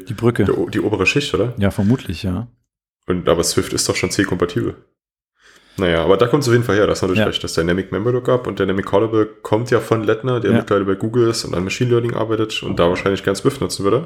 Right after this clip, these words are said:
Speaker 1: Ja.
Speaker 2: Und gemerkt hat, dass Swift das alles gar nicht kann, was er jetzt hier machen möchte.
Speaker 1: Ja, ja, genau.
Speaker 2: Ja, ich muss sagen, was ich mir wünschen würde, wäre auch tatsächlich ein Static Callable. Also quasi das,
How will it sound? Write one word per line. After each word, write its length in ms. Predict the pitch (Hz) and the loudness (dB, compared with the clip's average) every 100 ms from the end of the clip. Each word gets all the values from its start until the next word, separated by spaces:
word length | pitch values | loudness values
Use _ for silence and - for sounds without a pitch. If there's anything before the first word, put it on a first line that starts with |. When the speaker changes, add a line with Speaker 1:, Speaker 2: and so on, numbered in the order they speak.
| 107 | -4
Speaker 1:
Ja. 80 | 107 - - - - | -8 -10 -20 -20 -10
Speaker 2:
Und 120 | 98 98 | -4 2
gemerkt 320 | 95 92 - | 2 2 0
hat, 100 | 113 | -2
dass 80 | 107 | -2
Swift 220 | 107 - | -4 -4
das 120 | 107 | -2
alles 200 | - 107 | 0 2
gar 100 | 107 | 2
nicht 160 | 117 120 | 2 2
kann, 140 | 117 | 0
was 100 | 90 | 2
er 40 | 85 | 0
jetzt 100 | - | -2
hier 80 | |
machen 140 | 87 - | -6 -8
möchte. 240 | 82 - | -12 -6
Speaker 1:
Ja, 240 | 107 113 110 _ - | -2 -2 -2 _ -10
ja, 120 | 104 - - | -8 -8 -12
genau. 280 | - 98 98 104 | -12 -10 -6 2
Speaker 2:
Ja, 120 | 95 | 4
ich 60 | |
muss 120 | 107 120 | 4 4
sagen, 120 | 139 | 2
was 140 | 110 | 0
ich 120 | - | 2
mir 140 | 175 151 | 2 2
wünschen 260 | 147 160 147 | 0 0 2
würde, 340 | 147 147 135 | 4 2 2
wäre 220 | 110 110 | 0 2
auch 100 | - | -2
tatsächlich 420 | - - 117 104 - | -2 -2 0 0 -2
ein 120 | 95 | -4
Static 440 | - 95 90 90 | 0 0 0 -4
Callable. 460 | - 78 85 85 - | -2 -2 -2 -2 -2
Also 180 | 87 95 | -4 -2
quasi 340 | - 95 95 | 0 2 2
das, 580 | 95 - - - _ | 0 -2 -6 -8 _